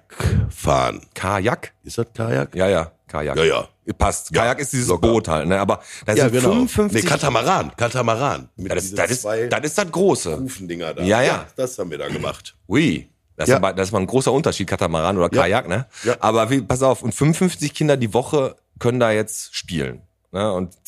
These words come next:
Speaker 2: ich möchte gar nicht wissen, was da los ist. Ne? Wenn da fünfundfünfzig Kiddies am Heidhof und du hast da wahrscheinlich so zwei Betreuer oder sowas. Also die tun mir echt leid, muss ich ganz ehrlich sagen.
Speaker 1: Die
Speaker 2: Aber
Speaker 1: Betreuer?
Speaker 2: Die Betreuer. <laughs> Ich weiß ja nicht, ich sag ja,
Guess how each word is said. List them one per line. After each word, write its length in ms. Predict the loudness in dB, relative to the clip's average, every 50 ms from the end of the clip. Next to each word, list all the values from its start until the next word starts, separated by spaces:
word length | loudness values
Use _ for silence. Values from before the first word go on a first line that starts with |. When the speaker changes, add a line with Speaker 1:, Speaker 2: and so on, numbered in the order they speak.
| -18
Speaker 2:
ich 240 | -14 -14 -14 -12 -6
möchte 280 | -2 -2 -2 -2 -2 0
gar 140 | 0 0 0
nicht 140 | 0 -2 -4
wissen, 280 | -4 -4 -2 0 0
was 100 | 0 0 0
da 100 | 2 2
los 260 | 2 2 2 0 0
ist. 140 | -4 -6 -4
Ne? 100 | -4 -4
Wenn 120 | -2 -2 -4
da 80 | -4
fünfundfünfzig 720 | -6 -6 -6 -6 -4 -6 -6 -8 -8 -10 -12 -12 -10 -6
Kiddies 280 | -4 -2 0 0 0 0
am 100 | 0 0
Heidhof 460 | 0 0 0 0 0 0 0 0 -2 -8 -20 -20 -20 -20 -10 -4
und 100 | 0 2
du 60 | 2
hast 120 | 2 2
da 60 | 0 0
wahrscheinlich 280 | 0 0 0 0 -2 -2
so 80 | -2
zwei 220 | -2 0 0 0 0
Betreuer 560 | 0 -2 -4 -2 2 4 4 4 4 4 4
oder 160 | 2 2 2
sowas. 280 | 2 2 0 0 0 -2 -6 _ -20 -20 -20 -20 _ _ _ _
Also 200 | -8 -6 -4 -4
die 80 | -6 -4
tun 180 | -2 2 2 4
mir 140 | 4 2
echt 260 | 0 -4 -6 -6 -4 -2
leid, 300 | -2 0 0 -2 -4 -6
muss 160 | -8 -8 -8
ich 120 | -10 -8
ganz 140 | -8 -8 -8
ehrlich 260 | -8 -8 -8 -8 -8
sagen. 300 | -6 -6 -6 -4 -4 -4 -2
Speaker 1:
Die 60 | 0
Speaker 2:
Aber 120 | 0 2
Speaker 1:
Betreuer? 340 | 4 4 4 4 4 2 -2 -6 -10 -16
Speaker 2:
Die 140 | -14 -12 -10
Betreuer. 600 | -8 -10 -10 -8 -4 -2 0 0 2 0 0 -2 -4 -10 -16 -12 -10 -10 -6 -2
<laughs> 320 | -2 -2 0 0 -2 -4 -4 -8 -18 -20 -20 -20 -16 -10 -4
Ich 60 | 0
weiß 120 | 0 0 2
ja 80 | 2
nicht, 160 | 0 0 -2 -4 -10 -20 -16 -16
ich 100 | -8 -4
sag 180 | -4 -2 0
ja, 240 | 0 0 0 0 -2